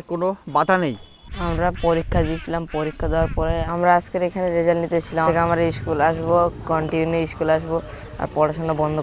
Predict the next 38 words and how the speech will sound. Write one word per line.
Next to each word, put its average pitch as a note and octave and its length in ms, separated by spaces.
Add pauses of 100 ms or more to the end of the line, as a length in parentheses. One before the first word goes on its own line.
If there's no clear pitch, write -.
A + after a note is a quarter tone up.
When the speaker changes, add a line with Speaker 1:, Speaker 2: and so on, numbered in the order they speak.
Speaker 2:
করব C#3+ 160 (140)
না। B2+ 40 (220)
উম, D#3 100 (300)
পড়াশোনাটা D3 520 (160)
এবার D3 160 (120)
আরও D3+ 140 (180)
ভালো C#3+ 180
মতন D3+ 200 (160)
করে D3 220
তুলতে C#3+ 260
হবে। D3+ 160 (200)
আমাদের D#3+ 300
নিজের D#3+ 240
পায়ে D#3+ 200
আমরা D#3+ 120 (180)
দাঁড়াবো, D#3 340 (560)
কিছু D#3+ 220
একটা - 120 (100)
করে E3 220
দেখাবো। C#3+ 260 (580)
আমাদের D#3+ 420
জন্য F3 140 (100)
অনেক E3+ 180
সু-, D3 200 (160)
সুযোগ D#3 320
সুবিধা D#3 340
আছে, - 120 (100)
সেগুলো D#3 320 (140)
আমরা D#3 160 (140)
করব, D3+ 220 (540)
পড়াশোনা D#3 440
করে E3 120 (120)
কোনো D#3 200
একটা - 180
কিছু D#3+ 140 (100)
চাকরি D#3+ 320
বাকরি D#3 240 (120)
করব। D3 180